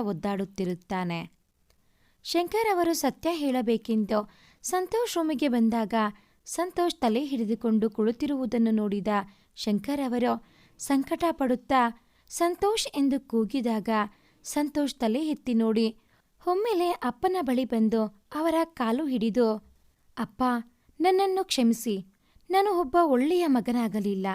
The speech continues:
ಒಳ್ಳೆಯ ಪ್ರೇಮಿಯಾಗಲಿಲ್ಲ. ಅಷ್ಟೇ ಯಾಕೆ, ಕೈ ಹಿಡಿದು ಕರೆತಂದ ಆ ಹುಡುಗಿಗೆ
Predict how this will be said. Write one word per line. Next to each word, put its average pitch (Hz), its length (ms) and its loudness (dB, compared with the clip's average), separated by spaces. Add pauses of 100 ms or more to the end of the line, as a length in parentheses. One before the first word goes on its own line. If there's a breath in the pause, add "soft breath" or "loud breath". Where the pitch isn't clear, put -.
(520)
ಒಳ್ಳೆಯ 285 400 0
ಪ್ರೇಮಿಯಾಗಲಿಲ್ಲ. 220 960 0 (680)
ಅಷ್ಟೇ 240 340 -2
ಯಾಕೆ, 208 600 -4 (220 soft breath)
ಕೈ 381 240 4
ಹಿಡಿದು 359 320 2
ಕರೆತಂದ 262 500 0 (140)
ಆ 247 120 -2
ಹುಡುಗಿಗೆ 226 560 0